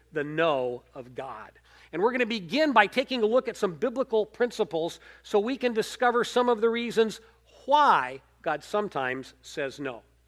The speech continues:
We're going to begin in the book of James, chapter four, verse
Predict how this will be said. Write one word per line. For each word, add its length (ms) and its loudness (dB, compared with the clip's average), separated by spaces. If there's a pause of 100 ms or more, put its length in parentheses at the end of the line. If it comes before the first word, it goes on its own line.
(580)
We're 80 -6
going 180 4
to 60 -4
begin 280 2
in 60 2
the 80 0
book 180 0
of 120 -4
James, 440 -2
chapter 440 0
four, 600 -2
verse 440 -4